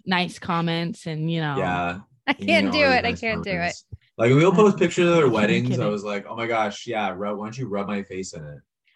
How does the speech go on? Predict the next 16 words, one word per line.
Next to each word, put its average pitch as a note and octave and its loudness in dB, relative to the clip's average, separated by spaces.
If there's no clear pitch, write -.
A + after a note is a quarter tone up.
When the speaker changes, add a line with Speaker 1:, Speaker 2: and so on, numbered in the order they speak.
Speaker 3:
I B3+ -2
Speaker 2:
Like, C#4+ -2
Speaker 3:
mean, D4 -2
it G#3 -4
Speaker 2:
whatever. C4 0
Speaker 3:
is C4+ -4
true C#4+ -4
to C4+ -2
form. A3 -4
I G3 -4
do F#3+ -8
post F#3+ -4
once E3+ -8
every E3 -4
six E3 -8
months, F#3 -6